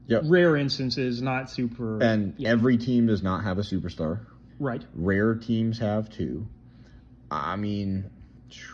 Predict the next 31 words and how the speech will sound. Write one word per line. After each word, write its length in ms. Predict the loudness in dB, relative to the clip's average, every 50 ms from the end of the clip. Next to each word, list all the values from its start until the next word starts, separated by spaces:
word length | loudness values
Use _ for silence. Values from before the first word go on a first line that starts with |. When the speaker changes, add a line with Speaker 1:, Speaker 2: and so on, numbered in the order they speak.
| -14 -12
Speaker 1:
I'm 80 | -10 -6
trying 200 | -2 0 0 0
to 60 | 0
think 160 | 0 -2 -2
in 80 | -2 -2
the 80 | -2 -2
N 140 | -2 0 0
B 100 | 0 2
A 60 | 2 2
right 140 | 0 0 0
now, 200 | 0 -2 -2 -2
who 140 | -4 -4
would 100 | -2 -2
I 100 | -2 -2
consider 600 | -4 -6 -8 -10 -8 -8 -8 -6 -6 -6 -6 -8 -10 -12
a 40 | -14
superstar? 560 | -8 -4 -4 -4 -4 -4 -8 -10 -12 -14 -16 -16 -20 -14 -4 2
Speaker 2:
Yeah, 300 | 2 2 2 2 0 0
Speaker 1:
So 60 | 0
Speaker 2:
um, 140 | 0 0 -2 -4 -2
Speaker 1:
guys 260 | 0 0 0 0 0
Speaker 2:
right. 60 | -2 -4
Speaker 1:
like 60 | -2
Joker, 500 | -2 0 0 0 0 0 0 -2 -2 -4 -10 -20 -20 -14 -10
Speaker 2:
Mm-hmm. 240 | -8 -6 -4 -2 0
Speaker 1:
Giannis, 560 | 0 0 0 -2 -2 -2 -2 -4 -4 -6 -6
Speaker 2:
Mm-hmm. 380 | -4 -4 -2 -2 0 0 0 -2
Speaker 1:
I 80 | -2 -6
still 260 | -8 -4 -4 -4 -4
consider 400 | -4 -6 -6 -6 -4 -4 -4 -6
Steph. 380 | -6 -6 -4 -4 -2 -2 -4